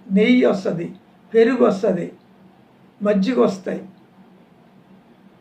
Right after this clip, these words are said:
ఈ విధంగా మనం ఒక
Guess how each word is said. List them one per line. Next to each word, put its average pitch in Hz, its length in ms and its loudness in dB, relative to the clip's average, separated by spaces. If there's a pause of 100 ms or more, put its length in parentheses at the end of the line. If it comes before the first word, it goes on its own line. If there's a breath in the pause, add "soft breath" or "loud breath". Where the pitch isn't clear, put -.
(340)
ఈ 254 200 0
విధంగా 226 840 0 (1160)
మనం 269 200 0
ఒక 233 300 -2